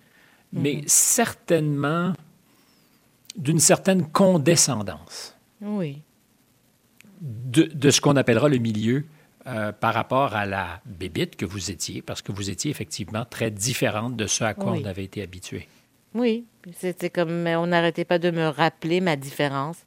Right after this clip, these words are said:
Speaker 2: Euh, mais je trouve que, Stéphane, si je suis vraiment honnête,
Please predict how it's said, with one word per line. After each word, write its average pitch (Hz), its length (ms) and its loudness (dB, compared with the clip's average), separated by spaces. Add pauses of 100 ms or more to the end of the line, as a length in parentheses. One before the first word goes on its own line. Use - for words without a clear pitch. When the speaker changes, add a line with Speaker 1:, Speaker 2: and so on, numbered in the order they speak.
(720)
Speaker 2:
Euh, 160 540 4
mais 165 200 0
je 180 100 -2
trouve 247 420 -4
que, 170 380 2
Stéphane, 175 600 0
si 180 160 -6
je 151 100 -4
suis 165 200 -4
vraiment 170 520 0
honnête, 165 600 -4